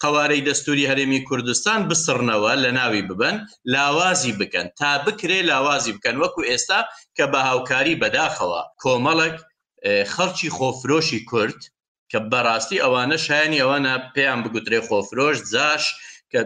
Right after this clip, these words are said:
لە بەغدا ب-، ئێ، یعنی دەبوایە نوێنەرایەتی داخوازیە نەتەوەیی و نیشتیمانیەکانی کورد بکەن. ئێستا بووینە بەشێک لە ئەجیندای، ئێ، شیعە گوتاری سەر-، سەردەستی عەرەبی لە بەغدا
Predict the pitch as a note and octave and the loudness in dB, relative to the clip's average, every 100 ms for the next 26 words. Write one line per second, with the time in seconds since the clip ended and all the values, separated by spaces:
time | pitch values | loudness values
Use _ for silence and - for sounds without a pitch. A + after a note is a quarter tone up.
0 | - A#2+ A#2 B2+ G3 F#3+ C#3 D#3+ D#3+ C#3+ | 0 -2 0 0 0 0 0 0 0 -2
1 | - A2 G#2+ G2+ G#2+ G#2+ A#2 A#2 D3+ E3 | 0 2 2 2 0 -2 -2 2 2 4
2 | C#3 A#2+ A#2+ A#2+ A#2+ B2 B2 A#2+ E3 B2 | 2 2 2 2 2 2 0 0 0 0
3 | A2+ B2 A#2 A2 B2+ B2 A#2+ A2+ A#2+ D3 | 0 0 0 0 -2 0 -2 0 2 2
4 | D3+ A#2 - A2 A2 A2+ - D3 B2 - | 0 -4 -6 -4 -2 -2 -2 -2 -2 -4
5 | A#3+ G#3+ F#3+ G#3 A3 - - - C#3 - | -4 -4 -4 -2 -2 -8 -20 -6 -4 -2
6 | D3 C3 D3 G3 E3 C3+ C#3+ - C#3+ - | -2 0 0 2 2 0 0 0 0 0
7 | B2 - A2+ A#2 B2 A#2 E3+ F3+ F#3 _ | -2 0 -2 0 0 2 0 0 -2 _
8 | _ _ _ - A2 G#2+ G#2 - B2+ A2+ | _ _ _ 0 2 4 2 2 2 2
9 | G#2+ E3+ F3 D#3+ A#2 B2 - D#3 E3 B2+ | 2 2 2 -2 -4 -4 -2 0 2 2
10 | G#2 E2+ - _ _ - - - C3+ B2+ | 0 -2 -8 _ _ -6 -2 0 0 -2
11 | A#2+ - B2 A#2 A#2+ F3+ - C3+ G2+ G#2+ | -4 -2 -2 -2 0 0 0 0 2 2
12 | A2 A2 D#3+ C#3 A2 E3+ G#3+ G#3+ G#3 | 2 0 0 0 0 0 -2 0 2